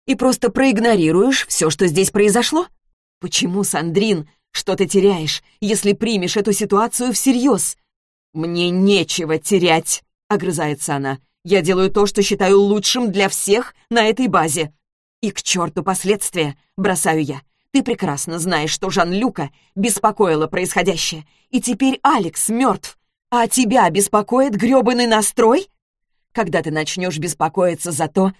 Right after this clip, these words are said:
в безопасности мы или нет», я останавливаюсь на середине предложения,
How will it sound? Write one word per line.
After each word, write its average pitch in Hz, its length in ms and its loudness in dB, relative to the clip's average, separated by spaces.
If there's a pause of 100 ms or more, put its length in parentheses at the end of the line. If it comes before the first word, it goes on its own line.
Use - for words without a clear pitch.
(240)
в 175 100 -10
безопасности 185 880 -4
мы 185 280 2
или 170 120 -2
нет», 220 400 -4 (240)
я 180 180 -2
останавливаюсь 175 720 -4
на 185 140 -4
середине 185 500 -2
предложения, 160 640 -4